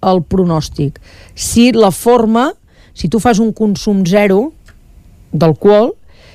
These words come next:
si tu estàs, eh, ben, eh, equiparat a nivell vitamínic, eh, si tu estàs en un entorn protegit, en el que regules molt millor el, el tema aquest de què he de fer, que me-, no? Assaig-error, hi ha menys errors,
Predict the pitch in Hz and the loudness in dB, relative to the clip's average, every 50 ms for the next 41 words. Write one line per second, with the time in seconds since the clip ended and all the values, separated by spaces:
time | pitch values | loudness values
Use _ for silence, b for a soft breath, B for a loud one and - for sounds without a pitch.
0 | b b - - 208 190 151 - 240 240 226 165 151 - - 180 180 - - - | b b -6 -4 -4 -2 0 0 2 2 2 0 -2 -2 -4 -4 -4 -4 -2 0
1 | 226 208 190 165 151 - - - - - 180 175 175 165 165 160 214 214 202 196 | 0 2 2 0 -2 -6 -12 -14 -6 -2 -2 0 0 -2 0 2 2 2 2 -2
2 | - - _ _ _ 170 175 - - - 185 139 - 196 190 - - 180 185 214 | -6 -8 _ _ _ -2 -2 -2 -2 -4 -4 -4 -2 -4 -4 0 0 2 2 2
3 | 202 175 151 - 165 165 165 160 175 185 180 170 185 180 - 185 185 202 220 220 | 2 0 0 -2 -2 -2 0 0 2 2 2 2 0 2 2 0 0 2 2 2
4 | 202 170 147 - - - b b b b b b b b b b - 196 196 196 | 0 0 -2 -4 -8 -12 b b b b b b b b b b 2 4 4 4
5 | 196 190 190 185 190 - - 214 190 156 - 254 247 226 208 196 - - 214 196 | 4 2 2 0 0 -2 -2 -4 -4 -2 -2 0 2 2 2 0 0 -2 0 0
6 | 175 185 185 185 180 180 180 175 170 - 202 196 190 160 - - 180 170 170 160 | 0 0 0 0 0 0 0 0 0 0 0 0 0 -2 0 2 2 2 2 2
7 | 180 170 165 143 170 220 208 175 147 143 - - _ _ - 160 151 160 156 151 | 2 0 0 2 2 2 2 2 0 -2 -8 -20 _ _ -6 -4 -2 -2 -2 -4
8 | - - 170 170 - 151 135 151 180 180 175 170 160 143 180 170 165 170 170 170 | -4 -6 -4 -2 -2 -2 0 2 2 4 2 2 0 0 -2 -2 0 0 0 0
9 | 165 175 185 180 180 - - 180 - - 170 170 156 - 170 170 175 170 147 175 | 2 2 4 4 2 2 0 -4 -4 -4 -4 -4 -2 0 0 0 0 0 0 0
10 | 170 165 180 165 - - 190 185 190 185 170 175 160 - - 190 180 175 - - | 0 0 -2 -2 0 -2 0 0 2 2 0 0 -2 0 0 0 0 0 0 -4
11 | _ - - 175 202 - - 190 196 247 262 214 160 - 185 175 151 - 185 170 | _ -8 -6 -6 -6 -4 -2 0 0 2 2 0 0 0 0 -2 0 0 0 0
12 | 156 180 196 180 160 147 147 151 156 160 160 165 156 175 170 165 160 196 214 196 | 2 2 2 2 2 0 0 0 0 0 0 0 0 0 0 0 2 2 2 0
13 | 175 165 - | 0 -4 -8